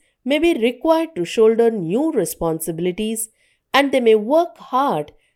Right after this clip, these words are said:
and complete the tasks assigned to them successfully. In order to improve your career and business, you may perform Rahu Puja.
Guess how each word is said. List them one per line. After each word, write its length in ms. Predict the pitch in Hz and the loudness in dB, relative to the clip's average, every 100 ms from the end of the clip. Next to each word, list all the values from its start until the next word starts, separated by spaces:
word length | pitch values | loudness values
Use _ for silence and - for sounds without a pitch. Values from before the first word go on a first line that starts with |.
| _ | _
and 260 | 208 202 - | 0 0 -2
complete 600 | 254 254 - 339 339 - | -2 -2 -4 -2 -2 -4
the 80 | 170 | -4
tasks 560 | - 202 208 - - _ | 0 0 0 -4 -16 _
assigned 560 | 240 247 247 311 311 294 | 0 2 2 0 0 -6
to 80 | 180 | -4
them 380 | 180 202 214 214 - | 0 0 0 -8 -10
successfully. 1040 | - 262 262 262 233 - 156 143 135 139 _ _ _ _ _ _ _ _ _ _ _ _ _ _ _ - | -6 -6 -4 -4 -4 -4 -6 -6 -8 -14 _ _ _ _ _ _ _ _ _ _ _ _ _ _ _ 0
In 180 | 247 240 | 2 4
order 220 | 240 240 | 6 4
to 240 | 233 208 | 2 0
improve 420 | 208 202 - 254 | 0 0 -4 -2
your 200 | 202 160 - | -2 -4 2
career 400 | 214 214 233 220 | 2 4 4 4
and 220 | 165 139 | 2 0
business, 640 | 156 147 214 311 403 - _ _ _ _ | -2 -2 -2 -2 -2 -10 _ _ _ _
you 240 | 208 220 349 | -6 -2 0
may 140 | 349 | 0
perform 600 | - 190 196 - 220 220 - - | 0 0 0 0 0 -2 -8 -10
Rahu 400 | 147 180 233 262 | 0 0 0 -4
Puja. 680 | 262 180 160 147 147 139 135 | -6 -4 -4 -2 -2 -2 -8